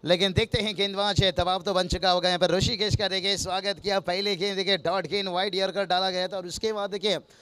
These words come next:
छक्का आता हुआ। लेकिन इस ओवर में देखते हैं और कितना लंबा बनाएंगे इस ओवर का। कुल स्कोर देखिए, जाकर पहुंच गए यहाँ पर, अ,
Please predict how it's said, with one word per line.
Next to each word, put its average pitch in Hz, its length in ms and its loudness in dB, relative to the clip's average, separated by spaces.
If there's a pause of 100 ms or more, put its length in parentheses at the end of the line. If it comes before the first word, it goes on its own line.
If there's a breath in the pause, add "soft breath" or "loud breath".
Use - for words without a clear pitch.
(220 soft breath)
छक्का 254 260 0
आता 240 220 0
हुआ। 233 240 0
लेकिन 208 320 0
इस 202 180 0
ओवर 226 200 0
में 226 100 -4
देखते 208 240 -2
हैं 208 160 2
और 202 140 0
कितना 196 340 -2
लंबा 185 300 0
बनाएंगे 180 340 -2
इस 170 120 -6
ओवर 170 140 2
का। 165 140 2 (300 soft breath)
कुल 269 180 -4
स्कोर 247 220 2
देखिए, 220 220 0
जाकर 190 320 -2
पहुंच 185 320 -6
गए 180 160 0
यहाँ 190 140 2
पर, 175 160 2
अ, 170 180 4